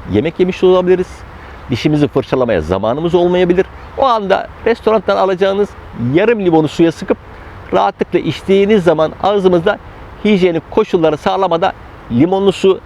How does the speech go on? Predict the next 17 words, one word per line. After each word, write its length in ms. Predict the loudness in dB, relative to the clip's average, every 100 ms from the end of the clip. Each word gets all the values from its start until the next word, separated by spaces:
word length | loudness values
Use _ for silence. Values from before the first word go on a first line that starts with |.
| -16 -20 -20 -20 -18 -2
çok 260 | -2 0
güzel 280 | 0 2 4
bir 160 | 0 0
seçenektir. 560 | -4 -2 0 -2 -2 -4 -6 -20 -20 -20 -20 -12 -2
Limonlu 440 | 0 2 2 2
su 300 | 0 2 0 -2 -10 -20 -20 -2
özellikle 500 | 0 2 0 0 -4 -4 -12 -20 -20 -20 -10
kanseri 680 | -2 0 0 0 0 0 -2 -10 -20 -8
frenlemede 580 | -2 0 2 2 4 4
de 180 | 2 0 -8 -6
harika 460 | -2 0 0 0 0
bir 160 | 0 -2 -12 -20 -20 -20 -20 -20 -20 -8 0
buluştur. 400 | 2 2 -2 -4 -6 -20 -20 -10 -2
Özellikle 520 | 0 0 0 0 -2 -4
baktığım 500 | -4 -4 -2 -2 2
zaman 460 | 2 2 0 0 2
limonda 480 | 4 2 2 0